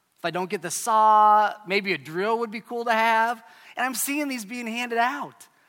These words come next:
And I'm, I'm like the new guy, right? They don't even know me. And so, and I, and I thought, maybe the chainsaw would be kinda cool, you know, walking through the parade with a chainsaw. Didn't get that either. Do you know what I got for the parade? I was the safety goggles.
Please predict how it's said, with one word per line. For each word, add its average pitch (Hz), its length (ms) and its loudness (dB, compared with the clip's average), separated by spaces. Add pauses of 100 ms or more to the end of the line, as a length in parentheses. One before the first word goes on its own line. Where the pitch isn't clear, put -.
(300)
And 185 100 -4
I'm, 214 100 -2
I'm 254 240 0
like 311 180 -4
the 202 100 -4
new 196 200 -6
guy, 165 220 0
right? 143 240 0
They 190 100 -6
don't 208 140 0
even 190 180 -4
know 220 160 -2
me. 208 380 -8 (760)
And 180 120 -6
so, 190 240 0
and 202 140 4
I, 226 80 8
and 220 100 2
I 226 80 4
thought, 202 200 -2
maybe 269 200 -4
the 254 100 -6
chainsaw 226 680 -2
would 156 120 -6
be 147 100 -10
kinda 151 260 0
cool, 156 260 -4
you 151 60 -6
know, 165 120 -6
walking 202 380 0
through 214 140 -10
the 190 80 -4
parade 196 320 -2
with 180 80 -10
a 160 40 -14
chainsaw. 202 680 -4 (880)
Didn't 180 200 -4
get 185 100 -6
that 175 220 4
either. 147 320 -6 (240)
Do 220 40 -18
you 226 40 -12
know 269 80 -8
what 277 100 0
I 233 80 -2
got 175 340 2
for 240 120 -14
the 190 60 -12
parade? 196 500 -6 (720)
I 190 140 4
was 233 200 -4
the 180 100 -8
safety 233 500 -6
goggles. 143 580 0